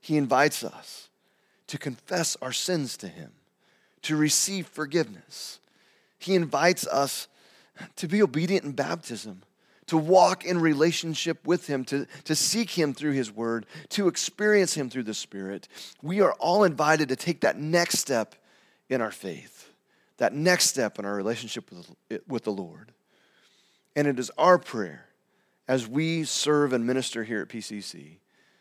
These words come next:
that wherever you are, whatever you are doing, that you will surrender your life to Christ. You will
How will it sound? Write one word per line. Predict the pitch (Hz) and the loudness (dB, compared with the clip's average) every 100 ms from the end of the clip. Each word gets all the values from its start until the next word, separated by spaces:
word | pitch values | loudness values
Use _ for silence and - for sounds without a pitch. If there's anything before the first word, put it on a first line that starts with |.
| _ | _
that | 135 127 | 0 4
wherever | 143 139 170 175 | 8 10 8 6
you | 160 156 113 | 0 0 0
are, | - - - _ _ _ _ _ - | -4 -14 -20 _ _ _ _ _ 0
whatever | 131 151 165 | 6 6 4
you | 165 175 | -2 2
are | 165 | 2
doing, | 127 127 104 85 76 _ _ _ _ - | 0 -4 -4 -6 -14 _ _ _ _ -8
that | - | -6
you | 143 147 | -2 2
will | 131 127 - _ | 4 2 0 _
surrender | - - 139 143 165 147 | -8 -6 0 2 2 2
your | 135 127 | 0 0
life | 101 104 - | 0 -2 -10
to | - | -16
Christ. | 98 78 - - - - _ _ _ _ - | -14 -16 -16 -16 -16 -18 _ _ _ _ -6
You | 139 139 | 0 2
will | 123 101 | 2 -2